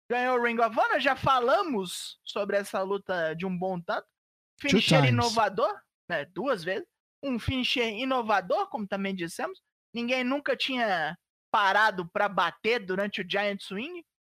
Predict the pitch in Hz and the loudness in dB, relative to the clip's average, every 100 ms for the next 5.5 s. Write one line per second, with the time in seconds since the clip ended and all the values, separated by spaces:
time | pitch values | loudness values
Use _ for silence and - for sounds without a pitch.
0 | _ _ _ _ - 311 - 285 247 226 | _ _ _ _ -8 -8 -2 0 0 2
1 | 240 214 190 196 208 202 196 - 208 - | 2 0 -2 0 0 0 -8 -8 -12 -6
2 | 196 175 175 175 165 175 175 170 175 165 | -6 -2 -2 0 -2 -8 -4 -4 -4 -4
3 | 214 302 196 - 240 - _ _ _ 269 | -4 -6 -6 -8 -8 -10 _ _ _ -4
4 | 254 277 226 262 247 - 269 247 349 277 | 0 -2 -2 -2 -4 -6 -8 -4 -2 0
5 | 233 247 262 330 | 0 2 2 -2